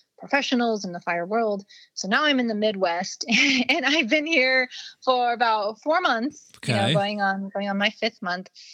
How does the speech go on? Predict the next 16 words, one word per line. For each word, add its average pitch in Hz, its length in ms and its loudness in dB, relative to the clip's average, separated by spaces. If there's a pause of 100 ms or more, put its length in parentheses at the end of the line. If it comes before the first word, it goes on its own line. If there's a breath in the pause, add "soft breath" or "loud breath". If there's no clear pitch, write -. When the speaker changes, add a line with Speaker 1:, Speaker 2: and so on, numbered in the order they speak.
(600 loud breath)
Speaker 1:
And 190 460 -2 (500 loud breath)
I, 208 580 2
uh, - 380 -8
so 320 120 2
it's 339 100 -6
important 330 360 0
to, 254 280 2 (120)
to 269 100 0
note 220 320 2
that 214 100 2
I'm 190 140 0
here 208 560 2 (240 loud breath)
because 185 720 0 (280 loud breath)
there 196 120 4
is 185 440 0
a 190 380 -4